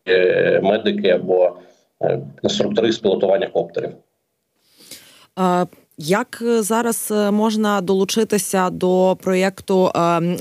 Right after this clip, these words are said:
Speaker 2: чи великі черги на такі курси? Я просто пам'ятаю, що навіть влітку на, м, як, на занятті з такмеду треба було чекати підтвердження твоєї реєстрації, там, кілька наборів, бо, е, попит був величезний.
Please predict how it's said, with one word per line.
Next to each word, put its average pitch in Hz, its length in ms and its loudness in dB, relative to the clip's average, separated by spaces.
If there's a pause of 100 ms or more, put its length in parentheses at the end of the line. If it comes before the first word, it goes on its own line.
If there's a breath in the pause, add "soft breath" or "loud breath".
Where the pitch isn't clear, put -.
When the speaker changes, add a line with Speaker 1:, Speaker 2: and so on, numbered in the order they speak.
Speaker 2:
чи - 120 -2
великі 190 480 2 (460)
черги 135 680 -2
на 131 260 0
такі 139 240 -6
курси? 139 640 -2
Я 175 220 2
просто 226 260 -4
пам'ятаю, 190 480 0
що 180 400 0
навіть 170 280 -2
влітку 180 500 0
на, 165 500 0
м, 156 440 -4
як, 156 180 -2
на 156 320 -2
занятті 175 500 -2
з - 80 -10
такмеду 180 520 -2
треба 170 300 0
було 160 520 2
чекати 160 880 0
підтвердження 156 680 -2
твоєї 156 340 0
реєстрації, 156 760 -2
там, 147 180 -2
кілька 190 400 0
наборів, 165 600 0
бо, 147 460 0 (160)
е, - 20 -2
попит 151 300 -2
був 135 160 -6
величезний. 107 1000 -4